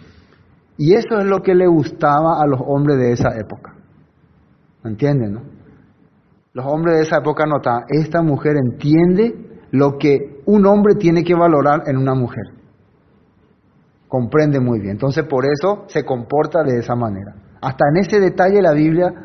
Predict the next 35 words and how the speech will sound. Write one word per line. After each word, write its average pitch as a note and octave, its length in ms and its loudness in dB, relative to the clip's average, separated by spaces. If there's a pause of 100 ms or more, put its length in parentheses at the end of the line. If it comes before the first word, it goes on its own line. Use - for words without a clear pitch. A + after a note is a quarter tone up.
(200)
nos C3+ 140 -2
está B2+ 220 -4
mencionando. B2 640 -6 (200)
Entonces, - 300 -6
la F3+ 180 0
mujer G3 260 0
que G#3+ 120 -2
quiere G#3 300 0
conquistarla G#3 680 2
a - 20 4
los G#3 120 4
hombres G#3 320 2
hoy G#3+ 100 2
en G#3 100 0
día, G#3+ 160 2
¿qué G#3 100 2
hacen? G#3+ 300 2 (280)
Se F#3+ 220 -2
muestran A3 480 2
todo, - 440 2 (560)
¿eh? F#3+ 180 -6 (440)
Se, - 120 -6
<laughs> D#3 640 -4
se G3 60 -2 (100)
abren D#3 440 -2
todo. A#2 420 -2 (760)
No. F#2 200 -16 (1000)
Los A#2+ 200 -2
hombres D#3 340 2
verdaderos D#3 680 0
buscan E3 480 0 (680)
la C3+ 140 -2
mujer C3+ 360 0
que C#3+ 220 -4
quiere C#3+ 540 0